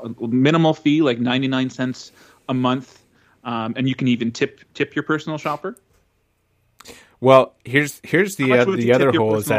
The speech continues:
Speaker 2: that
Speaker 1: your, your, your own personal shopper?
Speaker 2: think about how much you paid for your phone. That's how much you're paying to be a personal shopper if you're relying on, on notes on your phone.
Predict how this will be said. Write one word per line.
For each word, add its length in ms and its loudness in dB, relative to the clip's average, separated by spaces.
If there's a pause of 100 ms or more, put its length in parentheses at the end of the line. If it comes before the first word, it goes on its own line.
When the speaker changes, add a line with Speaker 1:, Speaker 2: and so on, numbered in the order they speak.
Speaker 2:
that 180 -12
Speaker 1:
your, 240 -2
your, 100 -6
your 80 -4
own 220 -2
personal 320 -4
shopper? 360 -8 (240)
Speaker 2:
think 220 0
about 300 0
how 220 -6
much 380 -6
you 160 -8
paid 460 -8
for 140 -12
your 180 -6
phone. 560 -8 (140)
That's 320 -6
how 80 -4
much 280 -6
you're 120 -4
paying 460 -6
to 100 -18
be 280 -8
a 40 -10
personal 420 -8
shopper 420 -8
if 180 -16
you're 220 -10
relying 540 -8
on, 380 -14
on 240 -14
notes 400 -16
on 160 -14
your 100 -16
phone. 340 -18